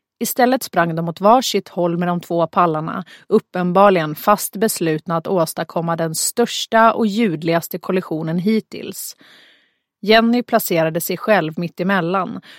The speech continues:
på den plats där böcker för åldern tre till sex år redan låg i oordnade högar på golvet efter tidigare krockar. Hennes placering fångade deras uppmärksamhet.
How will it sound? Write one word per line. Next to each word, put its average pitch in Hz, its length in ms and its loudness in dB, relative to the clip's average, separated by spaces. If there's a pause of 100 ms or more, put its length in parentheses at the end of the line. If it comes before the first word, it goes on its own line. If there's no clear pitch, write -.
på 208 100 -2
den 180 200 2
plats - 380 -4
där 175 180 2
böcker 165 560 -4
för 170 300 -2
åldern 170 460 -2
tre 175 300 -4
till 202 160 -6
sex - 480 -6
år 180 480 -2
redan 190 640 4
låg 160 340 -2
i 165 100 -2
oordnade 175 720 2
högar 170 420 2
på 196 120 -10
golvet 160 480 -4
efter - 220 -10
tidigare 196 520 2
krockar. 185 580 -8 (560)
Hennes 196 380 0
placering 214 760 2
fångade 170 460 0
deras 170 320 0
uppmärksamhet. 180 960 -4